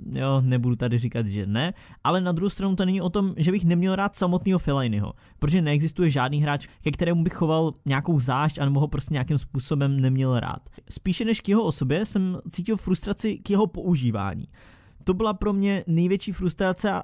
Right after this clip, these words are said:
a následně to ode mě schytával právě Fela, protože to byl on, kdo byl na hřišti. A některý výkony byly fakt naprosto tragický, ale ne vždycky za to mohl on. Dnešní video ale bude komplexnější a pokusím se na případ Fellainiho podívat s nadhledem a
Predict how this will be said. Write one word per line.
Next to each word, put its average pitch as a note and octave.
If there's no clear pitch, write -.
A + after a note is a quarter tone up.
a F3
následně F#3+
to F#3
ode F3
mě G3+
schytával F#3
právě F3
Fela, F3+
protože F3
to G3
byl A3+
on, A3+
kdo C3+
byl A#2+
na G#2+
hřišti. G#2
A C#3
některý E3+
výkony F3
byly E3+
fakt E3+
naprosto D3+
tragický, D3
ale D3+
ne F#3+
vždycky E3+
za D#3+
to D#3
mohl C3+
on. F2
Dnešní A3
video G3+
ale G3
bude G3
komplexnější D3
a E3
pokusím F#3+
se -
na G3
případ F#3
Fellainiho F#3
podívat F3+
s -
nadhledem D#3
a F3